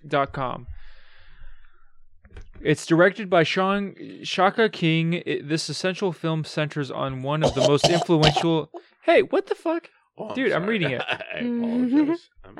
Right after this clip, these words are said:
Speaker 1: On one of the most influential black organizers for the Black Panther Party in Chicago during the tumultuous late sixties, but its story is one of that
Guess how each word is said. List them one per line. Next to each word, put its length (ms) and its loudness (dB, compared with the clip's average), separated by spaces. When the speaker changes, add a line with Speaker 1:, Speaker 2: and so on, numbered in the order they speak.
Speaker 1:
On 240 2
one 180 0
of 120 0
the 160 2
most 300 -2
influential 640 -4
black 340 0
organizers 720 -4
for 140 -14
the 100 -8
Black 320 -6
Panther 580 -2
Party 640 4
in 240 -6
Chicago 540 0
during 300 -6
the 80 -8
tumultuous 640 -8
late 220 -4
sixties, 520 -8
but 240 -4
its 240 -6
story 400 -2
is 160 -8
one 240 -10
of 160 -12
that 300 -2